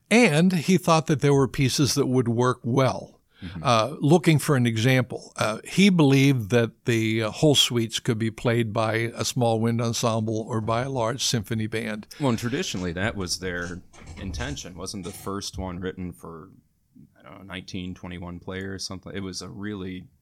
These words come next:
Speaker 1: Mm-hmm.
Speaker 2: small group, I think. In the
Speaker 1: Well, a-,
Speaker 2: government.
Speaker 1: actually, the, the first band, uh, the,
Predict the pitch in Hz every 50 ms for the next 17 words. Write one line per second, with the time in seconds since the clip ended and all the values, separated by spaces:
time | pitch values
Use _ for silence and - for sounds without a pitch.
0 | _ _ 135 143 180 - - - - 107 98 92 87 90 - 120 147 143 - -
1 | 90 - - - 87 85 - - - - - - - - 101 - _ _ _ 127
2 | 131 143 151 165 160 - - 160 165 190 180 160 170 165 160 156 170 185 - -
3 | - 151 139 127 123 117 123 131 - 110 135 117 - 151 139 131 - - 131 123
4 | 123 117 113 113 117 - 135 131 127 113 127 123 117 120 135 131 127 - 131 139